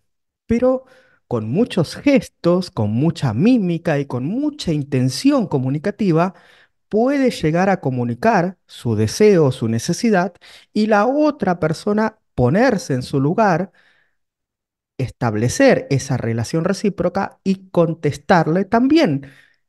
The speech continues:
en Spanglish, alguna lengua común entre ambos, un punto intermedio o meramente con gestos.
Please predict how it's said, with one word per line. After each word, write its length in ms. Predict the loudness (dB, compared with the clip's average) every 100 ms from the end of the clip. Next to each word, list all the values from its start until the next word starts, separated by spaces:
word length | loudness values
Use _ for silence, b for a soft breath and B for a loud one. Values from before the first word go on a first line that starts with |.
| -4
en 960 | 0 0 0 -2 -4 -8 -8 -10 -14 -8
Spanglish, 920 | -8 -4 0 2 2 2 2 2 0
alguna 1040 | -2 0 -2 0 -2 -2 -4 -6 -4 -4
lengua 520 | -2 0 0 -2 -4 -2
común 520 | -4 0 0 0 -2
entre 340 | -4 -6 -2
ambos, 500 | 0 0 -2 -4 -4
un 140 | -6 -2
punto 260 | -2 0
intermedio 680 | -2 -2 -2 0 0 0 0
o 220 | 2 2
meramente 640 | 0 0 0 -2 -2 -2 -4
con 200 | -4 -4
gestos. 640 | -6 -6 -10 -20 -20 -20